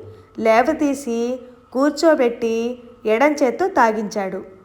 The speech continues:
అతని వైపు చూస్తూనే నీళ్లు తాగింది. "ఎందుకలా చూస్తున్నావు?" జయంతి తాగటం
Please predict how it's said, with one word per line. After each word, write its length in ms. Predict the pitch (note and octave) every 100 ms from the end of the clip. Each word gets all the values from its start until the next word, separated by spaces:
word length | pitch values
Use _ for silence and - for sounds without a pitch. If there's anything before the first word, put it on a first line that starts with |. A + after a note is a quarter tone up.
| _ _ _ _ _ - -
అతని 280 | B3+ C#4+ B3+
వైపు 280 | C4 C#4+
చూస్తూనే 920 | - C4+ B3+ - C#4+ B3+ A3+ A3+ A#3+ B3 - -
నీళ్లు 300 | A3+ C4+ C4+
తాగింది. 600 | - G3+ G3+ G3+ F3+ - - - _ _ _ _ _ _ _ -
"ఎందుకలా 520 | G#3+ G#3+ C4+ D#4 D4+ D4+ C#4
చూస్తున్నావు?" 680 | C#4 - D4+ C#4+ C#4 D4 D4 - - _ _ _ _ _ _ -
జయంతి 480 | F3 A#3 A#3+ B3 D#4+
తాగటం 520 | D4 A#3 A#3 B3+ C4